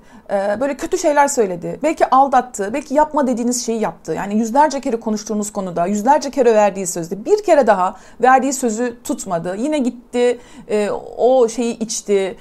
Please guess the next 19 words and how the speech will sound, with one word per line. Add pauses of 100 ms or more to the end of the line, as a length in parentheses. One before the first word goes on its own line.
(160)
Yine
gitti,
o
insanla
görüştü.
Görüşme
dediniz,
görüştü.
Yapma
dediniz,
yaptı. (220)
Bana
böyle
herkesin
içinde
bağırma
dediniz,
bağırdı.
Neyse,